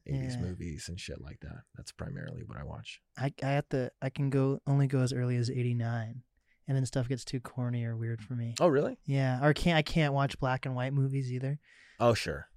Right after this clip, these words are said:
Speaker 2: at all.
Speaker 1: Oh, sure.
Speaker 2: But,
Speaker 1: That's,
Speaker 2: like,
Speaker 1: that's background noise.
Speaker 2: nine, like, late nineties,
Speaker 1: Yeah.
Speaker 2: early two thousands is, like, my favorite era of movies, to
Speaker 1: You
Speaker 2: be
Speaker 1: can't go,
Speaker 2: honest.
Speaker 1: you can't go before eighty-nine?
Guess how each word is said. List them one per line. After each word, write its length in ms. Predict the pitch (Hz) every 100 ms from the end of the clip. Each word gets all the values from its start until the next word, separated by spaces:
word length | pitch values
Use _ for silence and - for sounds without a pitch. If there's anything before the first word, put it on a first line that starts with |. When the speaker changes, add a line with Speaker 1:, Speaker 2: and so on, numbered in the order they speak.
| -
Speaker 2:
at 140 | 127 123
all. 200 | 120 120
Speaker 1:
Oh, 40 |
sure. 300 | - - 104
Speaker 2:
But, 80 | -
Speaker 1:
That's, 240 | 135 127 123
Speaker 2:
like, 40 |
Speaker 1:
that's 160 | 135 127
background 420 | - 73 - 65 64
noise. 260 | 62 - _ _
Speaker 2:
nine, 340 | 151 170 190 180
like, 160 | 147
late 300 | 156 151 175
nineties, 640 | 156 143 151 156 160 165 -
Speaker 1:
Yeah. 60 | 151
Speaker 2:
early 180 | 147 147
two 200 | - 147
thousands 440 | 135 127 135 139
is, 80 | 127
like, 120 | 127
my 140 | 123
favorite 360 | 120 131 127 117
era 260 | 123 120 - 131
of 40 | -
movies, 560 | 131 127 131 135 - _
to 80 | 127
Speaker 1:
You 40 |
Speaker 2:
be 80 | 123
Speaker 1:
can't 220 | 113 101
go, 140 | 110 107
Speaker 2:
honest. 100 | -
Speaker 1:
you 100 | 104
can't 220 | - 110
go 120 | 107
before 320 | 90 - 104
eighty-nine? 500 | 95 101 107 98 110